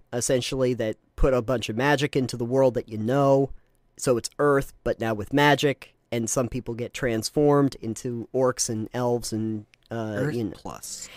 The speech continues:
Speaker 1: It's Earth Plus. <laughs> It, it's, it's Earth with benefits. And so the Earth with benefits is now,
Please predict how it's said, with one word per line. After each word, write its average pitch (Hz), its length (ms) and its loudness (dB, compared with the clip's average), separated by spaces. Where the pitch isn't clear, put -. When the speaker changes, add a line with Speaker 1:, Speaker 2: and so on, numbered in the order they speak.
Speaker 1:
It's - 260 -6
Earth 165 340 4
Plus. - 600 4
<laughs> 175 120 8
It, 185 220 6
it's, 180 320 4
it's 170 340 2
Earth 247 440 6
with 180 320 4
benefits. - 720 -4
And 175 180 6
so 180 460 4
the 180 220 2
Earth 214 220 4
with 202 120 -2
benefits 170 560 6
is 151 240 2
now, 151 380 4